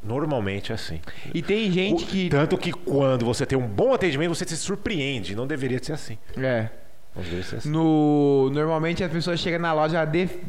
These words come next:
Speaker 2: que definiu o que vai comprar e o vendedor consegue fazer ela desistir.
Speaker 1: É, tem vários. Tem o, o vendedor que fica de frente de loja, te puxando. Tipo, "Amigo, quer ver alguma coisa aqui?" Você fala, <laughs> "Mas tô, tá procurando alguma coisa?"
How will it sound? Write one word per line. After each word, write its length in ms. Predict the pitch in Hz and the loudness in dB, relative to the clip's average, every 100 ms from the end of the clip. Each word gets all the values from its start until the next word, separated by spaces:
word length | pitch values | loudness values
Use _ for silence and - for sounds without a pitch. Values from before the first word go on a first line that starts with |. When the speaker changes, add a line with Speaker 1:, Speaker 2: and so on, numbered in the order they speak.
| 131 123 123 123 - | -6 -6 -6 -8 -8
Speaker 2:
que 160 | - 143 | -8 -4
definiu 600 | 185 247 285 277 220 262 | -2 -2 -2 0 0 0
o 40 | |
que 80 | - | 0
vai 140 | 220 | -2
comprar 840 | 214 202 175 156 160 208 - - - - - - | 0 0 2 2 2 0 -6 -8 -8 -8 -8 -2
e 100 | 160 | 0
o 40 | |
vendedor 440 | 165 208 220 196 202 | 4 4 4 2 2
consegue 340 | 208 202 202 | 2 2 0
fazer 180 | - 180 | 0 2
ela 120 | 185 | 2
desistir. 540 | 175 175 160 151 117 104 - - - - - - | 2 0 0 -2 -4 -4 -8 -10 -10 -8 -8 -6
Speaker 1:
É, 340 | 117 127 123 | -2 2 2
tem 560 | 104 123 123 127 120 107 | 0 0 0 0 -2 -2
vários. 480 | 90 117 87 76 - | -2 0 0 -4 -6
Tem 240 | 120 113 | -4 -2
o, 520 | 113 110 107 104 95 90 | 2 2 4 4 2 0
o 20 | |
vendedor 400 | 90 113 110 110 113 | -2 0 2 2 0
que 60 | - | -4
fica 140 | 104 | -6
de 80 | 95 | -6
frente 360 | - 117 107 104 | -4 -2 -2 -2
de 100 | 117 | 2
loja, 280 | 107 104 | 2 2
te 80 | - | 0
puxando. 560 | - 139 - 131 117 143 | -2 -2 0 0 2 2
Tipo, 180 | 160 208 | 0 0
"Amigo, 180 | 247 190 | 2 2
quer 120 | 208 | 0
ver 80 | 202 | 2
alguma 240 | 208 175 156 | 2 2 2
coisa 240 | 180 147 | 2 0
aqui?" 180 | 151 202 | -2 -4
Você 80 | - | -4
fala, 120 | 135 | -4
<laughs> 880 | - - - - 170 - - - - | -4 -4 -6 -6 -6 -8 -8 -8 -4
"Mas 100 | 175 | 0
tô, 160 | 233 | 2
tá 140 | - 240 | 2 2
procurando 300 | 220 202 180 | 2 2 2
alguma 180 | 156 160 | 2 0
coisa?" 320 | 208 220 123 | 0 0 -2